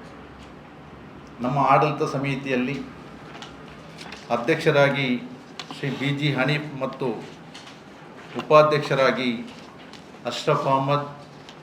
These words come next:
ಪ್ರಧಾನ ಕಾರ್ಯದರ್ಶಿಯಾಗಿ ಸಿಹಾಬುದ್ದೀನ್ ಸಕಾಫಿ, ಹಾಗೆ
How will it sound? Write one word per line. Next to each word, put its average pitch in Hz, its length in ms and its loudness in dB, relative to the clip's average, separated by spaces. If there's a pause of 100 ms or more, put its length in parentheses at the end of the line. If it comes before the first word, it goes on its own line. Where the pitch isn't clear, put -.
(720)
ಪ್ರಧಾನ 151 400 4
ಕಾರ್ಯದರ್ಶಿಯಾಗಿ 127 1080 0 (540)
ಸಿಹಾಬುದ್ದೀನ್ 135 680 0
ಸಕಾಫಿ, 127 600 -2 (1300)
ಹಾಗೆ 131 360 4